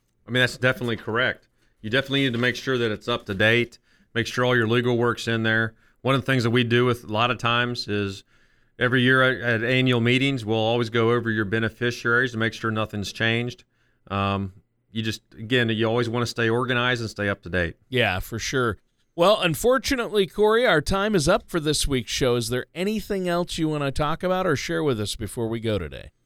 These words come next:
Speaker 1: Yeah, I'm hoping that every, you know, our listeners out there got something out of our show today and have a better idea of some of the legacy planning tips that you should take advantage of.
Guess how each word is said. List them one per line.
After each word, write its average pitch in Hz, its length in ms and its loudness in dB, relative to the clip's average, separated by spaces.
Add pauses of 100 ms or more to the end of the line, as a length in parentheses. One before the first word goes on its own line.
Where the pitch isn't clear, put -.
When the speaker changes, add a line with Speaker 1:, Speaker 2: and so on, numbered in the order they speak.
(200)
Speaker 1:
Yeah, 220 120 2
I'm 160 120 4
hoping 190 260 4
that 139 280 4
every, 143 360 2
you 131 160 0
know, 127 100 4
our 127 120 4
listeners 135 420 2
out 127 200 4
there 131 220 4
got 120 300 2
something 131 360 2
out 120 160 4
of 117 200 -2
our 113 180 2
show 117 260 2
today 117 360 2
and 117 100 -2
have 113 160 2
a 107 60 0
better 120 360 4
idea 113 480 4
of 101 120 0
some 120 240 2
of 110 60 0
the 101 80 2
legacy 113 420 2
planning 110 420 2
tips 120 360 0
that 110 200 0
you 120 80 2
should 139 380 0
take 139 180 0
advantage 135 480 0
of. 78 240 -2